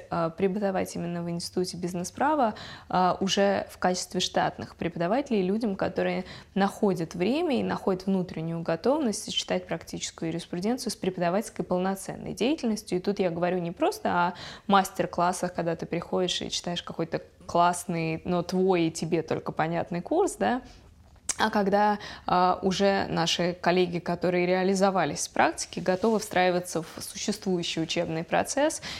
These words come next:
и преподавать те дисциплины, которые когда-то им преподавали по-другому, вот именно с учётом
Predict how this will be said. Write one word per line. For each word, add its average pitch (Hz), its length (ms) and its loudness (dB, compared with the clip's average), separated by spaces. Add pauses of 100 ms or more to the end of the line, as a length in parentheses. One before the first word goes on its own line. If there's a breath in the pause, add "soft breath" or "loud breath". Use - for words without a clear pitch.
и 196 80 2
преподавать 190 500 4
те 202 160 2
дисциплины, 220 600 0
которые 180 340 -4
когда-то 214 500 2
им 196 100 0
преподавали 180 540 -2
по-другому, 185 640 0
вот 180 180 -6
именно 202 180 0
с - 140 -8
учётом 240 560 0